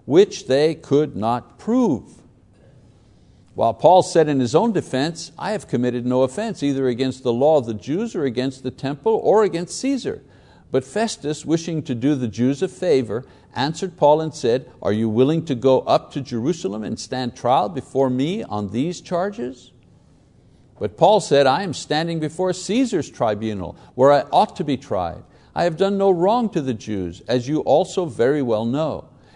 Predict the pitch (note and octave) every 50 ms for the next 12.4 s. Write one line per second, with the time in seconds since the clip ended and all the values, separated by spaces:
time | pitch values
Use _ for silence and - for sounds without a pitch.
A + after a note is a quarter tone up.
0 | _ - - F3+ F3 F3+ - F#3+ F#3+ F#3+ F3+ D3+ D3+ D3+ C#3 C3 B2+ A2+ A2+ C#3
1 | F3 G3+ G#3 F#3 C#3 D3 D3 D3+ E3 D#3 C3+ B2+ C3 C3 C3 - - C#3+ C3 C#3
2 | D3 C3+ B2+ A#2 B2 C#3+ D3+ C#3 - C#3 A#2+ G#2+ A2+ C3+ D3+ D3+ C3 B2+ A#2+ A2
3 | G2 F#2+ - C3 E3+ G#3 - - - E3+ E3+ G#3 G#3 G3 - - C3 B2 - -
4 | C#3 B2+ B2 B2+ - - G2 E2+ E2+ E2+ E2 F#2+ A#2 D#3 G3+ A3+ - - - -
5 | - - _ - D#3+ E3 F#3 D3 E3 E3+ F3 G3 A3+ B3+ C4 A#3+ G3+ G3+ G#3 G3+
6 | G3 G3 - - F#3 G3 G3+ F3+ D3 B2+ C3 A#2+ - - - - - G3+ F#3 C#3+
7 | A2+ G#2 G2 F#2 A2+ A2+ - - - - C3 D#3+ F3+ F3+ - - C#3 C#3 D3 D3+
8 | C3+ G#2 - - - G#3 B3+ A#3 - - A#2 A2+ A2+ A#2+ - - - - G#2+ C3+
9 | F3 A#3+ C#4+ C#4+ B3+ G3+ D3 B2 - C3+ A#2 A#2 B2 C3+ C#3 C3 B2 A#2 A2+ A2
10 | B2 F3 F#3 C#3+ A2+ - - - A#3+ C4 C4 - A#2+ - - - - _ _ _
11 | _ - - - - E3+ D#3 E3 E3 - F#3+ G#3 A#3 G#3 - A3 G3+ - - A#3+
12 | C4 C#4+ B3 - - - -